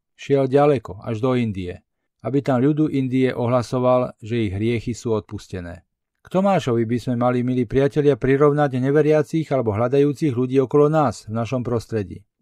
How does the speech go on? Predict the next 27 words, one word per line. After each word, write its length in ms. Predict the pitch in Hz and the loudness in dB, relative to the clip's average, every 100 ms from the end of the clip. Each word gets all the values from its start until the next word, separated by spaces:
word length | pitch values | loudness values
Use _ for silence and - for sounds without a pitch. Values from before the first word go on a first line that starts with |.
| _ _ | _ _
Ľudí, 240 | 139 160 180 - | -2 0 -2 2
ktorí 240 | 156 151 | 2 4
nám, 320 | 139 151 147 | 4 2 0
kresťanom, 560 | 131 139 - 147 147 143 139 | 0 -2 0 0 0 0 0
neraz, 400 | 139 147 147 - | 2 2 0 -4
aj 160 | 110 | -8
keď 180 | 104 107 - | -6 -6 -4
nepriamo, 560 | 123 127 135 135 139 131 | -6 0 2 2 0 -2
kladú 320 | 131 139 143 | -2 0 0
tie 160 | - 156 | 2 2
isté 240 | 165 147 | 2 4
otázky, 560 | 147 151 160 131 - 117 | 4 4 2 2 0 -2
aké 240 | 120 120 | -2 -2
kedysi 320 | 131 139 - | -2 -2 -4
Tomáš 480 | 123 131 139 143 139 | -4 0 2 0 -2
kládol 480 | - 117 123 127 131 | -2 0 0 0 -2
desiatým 560 | 113 113 135 123 135 127 | -2 -2 0 0 0 -2
apoštolom. 640 | 123 127 - 95 87 101 _ _ _ _ - | -2 -4 -6 -10 -10 -14 _ _ _ _ -14
Ak 80 | 110 | -4
je 80 | 131 | -2
to 80 | 127 | 0
naozaj 400 | 135 143 143 147 | 2 2 4 2
pravda, 480 | - 151 160 127 101 | 4 2 2 0 -2
že 160 | 117 | -4
ste 240 | 110 - 120 | -6 -4 -2
Ježiša 320 | 123 117 120 | -2 -4 -2
videli, 480 | 117 131 139 113 | -2 0 0 -2